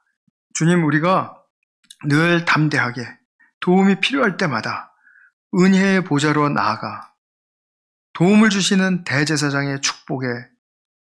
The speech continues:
수혜자가 될 수 있도록 우리 모든 성도님들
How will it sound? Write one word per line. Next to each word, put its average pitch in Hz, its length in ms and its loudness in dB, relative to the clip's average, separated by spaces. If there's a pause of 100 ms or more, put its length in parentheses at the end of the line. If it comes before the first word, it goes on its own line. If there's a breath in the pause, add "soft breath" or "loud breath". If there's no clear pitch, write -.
(140)
수혜자가 208 560 2
될 127 160 -2
수 143 140 -6
있도록 120 560 -8 (420)
우리 110 100 -20
모든 120 340 -6
성도님들 147 800 -2